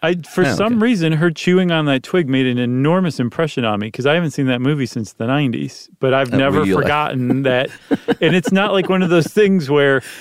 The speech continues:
Speaker 1: you know, like, I only think of it when I, I'm
Speaker 2: Uh-huh.
Speaker 1: confronted with Shakespeare in Love. Like, I, it just pops into my head every once in a while,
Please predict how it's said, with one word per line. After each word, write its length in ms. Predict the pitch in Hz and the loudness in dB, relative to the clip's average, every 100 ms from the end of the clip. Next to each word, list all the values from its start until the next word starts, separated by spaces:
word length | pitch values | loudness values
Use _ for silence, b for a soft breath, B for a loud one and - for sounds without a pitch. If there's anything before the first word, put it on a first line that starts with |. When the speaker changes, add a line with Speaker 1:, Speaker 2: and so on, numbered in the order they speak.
| B B | B B
Speaker 1:
you 100 | 151 | 0
know, 220 | 147 143 | 2 2
like, 220 | 135 123 | 2 0
I 120 | 131 135 | 0 0
only 220 | 143 143 | 0 0
think 260 | - 170 | -2 -2
of 140 | 160 120 | 0 2
it 160 | 127 | 0
when 400 | 143 127 120 117 101 b b - | 2 0 0 -2 -6 b b -4
I, 140 | 135 127 180 | -4 -4 -2
I'm 340 | 143 127 123 | 0 0 0
Speaker 2:
Uh-huh. 160 | 110 90 | 0 0
Speaker 1:
confronted 520 | 139 - 147 143 127 | 0 0 0 0 0
with 100 | 123 | -4
Shakespeare 500 | - 143 127 - 135 | -2 -4 -4 -4 -2
in 120 | 117 | 0
Love. 260 | 131 214 165 | 0 0 0
Like, 260 | 135 131 - b b b - | -2 -2 -6 b b b -10
I, 100 | - | -4
it 200 | 180 127 | -2 0
just 180 | 185 | -2
pops 320 | - 151 165 - | -2 -4 -4 -2
into 120 | 151 | -2
my 140 | 127 | 0
head 200 | 123 190 | 0 2
every 220 | 175 113 | 0 0
once 300 | 117 120 110 117 | -2 -2 -4 -6
in 60 | |
a 60 | 110 | -4
while, 440 | 107 110 - 127 | -4 -4 -6 -8